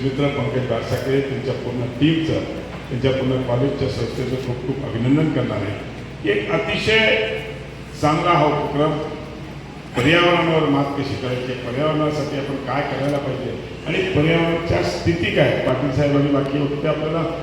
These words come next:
मार्गदर्शन करतील. मला थोडंसं आमचं काय असतं, शनिवार रविवारी तर लय कार्यक्रम असतात आणि आम्हाला जावं लागते, म्हणून मी पंकज भाऊंची परमिशन घेतली, म्हणजे येतो मी, उद्घाटन करतो, शुभेच्छा देतो आणि जाईल. बाकी पुढच्या वेळेस नक्कीच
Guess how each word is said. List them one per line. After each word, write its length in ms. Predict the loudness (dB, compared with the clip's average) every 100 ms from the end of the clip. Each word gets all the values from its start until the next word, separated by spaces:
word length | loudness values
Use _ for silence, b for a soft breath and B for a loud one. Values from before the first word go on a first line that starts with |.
| -8 -4
मार्गदर्शन 340 | 0 2 0 0
करतील. 380 | 0 2 2 0 -4 -8 -4
मला 160 | 0 0 2
थोडंसं 320 | 2 4 4
आमचं 220 | 2 2
काय 160 | 0 0
असतं, 200 | 0 -2 0
शनिवार 300 | 2 4 6
रविवारी 380 | 6 6 6 6 2 -2 -8 -10 -2
तर 140 | 0 0 -2 2
लय 140 | 4 6
कार्यक्रम 340 | 6 6 6 2
असतात 240 | 4 2 2 -2 -6 -8 0
आणि 100 | 4
आम्हाला 320 | 6 6 6
जावं 240 | 8 8 8
लागते, 180 | 6 4
म्हणून 200 | 4 4
मी 220 | 4 4 2 0 -6 -6 -4
पंकज 320 | 0 2 4
भाऊंची 280 | 4 4 2
परमिशन 340 | 2 2 2
घेतली, 280 | 2 2 4
म्हणजे 300 | 4 6 8
येतो 200 | 6 4
मी, 200 | 4 2
उद्घाटन 440 | 4 4 4 2 2
करतो, 260 | 0 2 2 2 0 -4 -6 0
शुभेच्छा 400 | 4 4 6 6
देतो 380 | 6 4 4 6 4 0 2
आणि 160 | 4 6
जाईल. 260 | 6 6 4 2 -2 -6 -2
बाकी 360 | -2 0 0 0
पुढच्या 360 | 0 -2 2 2
वेळेस 180 | 4
नक्कीच 500 | 2 0 -2 -2 -6